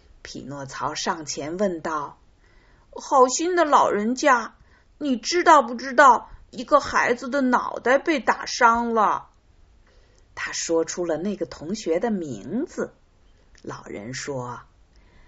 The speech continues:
：“他现在已经回家去了。”“真的吗？”匹诺曹高兴地跳起来，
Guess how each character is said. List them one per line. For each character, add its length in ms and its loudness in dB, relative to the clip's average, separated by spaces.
：“他 240 -6
现 340 -6
在 400 -6
已 200 -8
经 200 -12
回 400 -8
家 460 0
去 300 -10
了。 280 -12
”“真 360 2
的 120 6
吗？” 400 4
匹 180 -14
诺 220 -8
曹 260 -14
高 260 0
兴 220 -6
地 100 -8
跳 380 0
起 200 -8
来， 220 -16